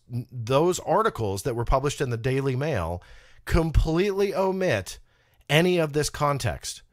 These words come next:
So what are they doing? Are they just simply parroting what they are told from Jeremy and George? Well, that's <laughs> bad in itself. That's not journalism. That's P R.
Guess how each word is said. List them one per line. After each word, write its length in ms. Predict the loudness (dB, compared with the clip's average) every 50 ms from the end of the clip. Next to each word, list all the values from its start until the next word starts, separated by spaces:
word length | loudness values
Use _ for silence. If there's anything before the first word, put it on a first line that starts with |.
| _ _ _ _ _ -20 -20 -8
So 140 | 0 2 2
what 220 | 2 4 2 2 2
are 80 | 2
they 160 | 2 2 0
doing? 320 | 2 0 2 2 2 2 2
Are 140 | 2 2 2
they 120 | 0 0
just 240 | 0 -2 -2 0 0
simply 400 | 0 0 0 -2 0 -2 -2 -2
parroting 680 | -2 -4 -4 -2 -2 -2 -2 0 0 0 0 0 2
what 160 | 0 0 0 2
they 120 | 0 0
are 140 | 2 0 0
told 400 | -2 0 2 2 2 2 -2 -4
from 160 | -6 -8 -4
Jeremy 500 | -2 -2 -2 -2 -2 -2 -2 -4 -6 -6 -6
and 180 | -6 -6 -6
George? 480 | -4 -2 -2 0 0 -2 -2 -4 -8 -18 -18 -20 -20 -12 -2
Well, 220 | 0 2 2 2
that's 340 | 0 0 0 0 0 0 -4
<laughs> 0 |
bad 480 | -6 -2 0 0 2 2 2 0 0 0
in 140 | 0 0 0
itself. 540 | -2 -4 -2 -2 0 2 0 0 -2 -2 -2
That's 220 | -2 -2 -2 0
not 200 | -2 -2 -2 -2
journalism. 720 | -4 -2 0 0 0 0 -2 -2 -4 -2 -2 -2 -2 -4 -8 -14 -20 -20 -20 -14 -8
That's 240 | -6 -4 -4 -4 -4
P 300 | -2 -2 0 2 2 2
R. 280 | 0 0 -2 -8 -18